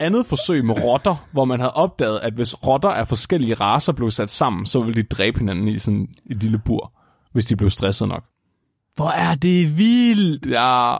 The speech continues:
Speaker 1: ja, det er så, det er så sindssygt.
Speaker 2: Hvor er det mærkt? Det har jeg heller aldrig hørt om.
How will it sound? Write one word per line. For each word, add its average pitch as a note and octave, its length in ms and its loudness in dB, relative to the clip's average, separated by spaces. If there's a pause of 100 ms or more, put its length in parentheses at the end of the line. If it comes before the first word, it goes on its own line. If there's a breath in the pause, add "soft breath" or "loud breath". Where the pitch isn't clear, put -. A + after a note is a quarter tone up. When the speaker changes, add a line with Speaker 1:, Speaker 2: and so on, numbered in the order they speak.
(140)
Speaker 1:
ja, A#2 480 -2
det A#2+ 100 -10
er A#2+ 40 -10
så, A#2+ 380 -16
det A#2 80 -10
er A#2 40 -10
så A#2 140 -16
sindssygt. A2+ 480 -12 (240)
Speaker 2:
Hvor F#3+ 100 2
er G#3+ 240 2
det A#3+ 240 0
mærkt? G3+ 300 0
Det G#3 100 4
har G3 220 0
jeg F3 60 0
heller A3 200 2
aldrig E3 240 0
hørt A3+ 320 2
om. C3+ 200 0